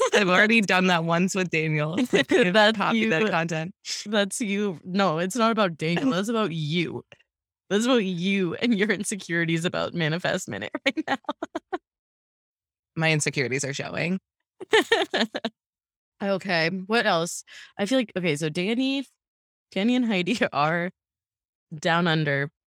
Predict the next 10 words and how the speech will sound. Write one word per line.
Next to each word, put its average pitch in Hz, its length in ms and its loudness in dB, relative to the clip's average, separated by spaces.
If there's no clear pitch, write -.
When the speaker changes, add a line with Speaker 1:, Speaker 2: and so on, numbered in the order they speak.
Speaker 1:
each - 220 -6
other. 135 420 0
Uh, 196 240 4
Speaker 2:
Okay. 190 680 4
Speaker 1:
<laughs> - 1300 -2
Speaker 2:
Pierre 240 580 4
was 277 180 0
in 233 200 0
dance 196 440 2
class. 170 520 -2